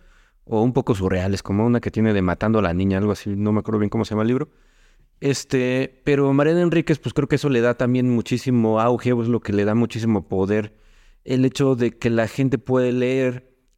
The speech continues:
e identificar sus problemas reales, este, en la, en la literatura que ella hace, ¿no? Que además, como, digamos, inventora o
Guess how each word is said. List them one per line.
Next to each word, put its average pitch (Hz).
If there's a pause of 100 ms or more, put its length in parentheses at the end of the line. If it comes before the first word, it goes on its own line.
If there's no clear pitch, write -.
e 185
identificar 165
sus 151
problemas 120
reales, 113 (720)
este, 113
en 113
la, 110
en 123
la 113
literatura 113
que 120
ella 113
hace, 123 (480)
¿no? 147
Que -
además, 113 (280)
como, 113
digamos, 117 (280)
inventora 117
o 98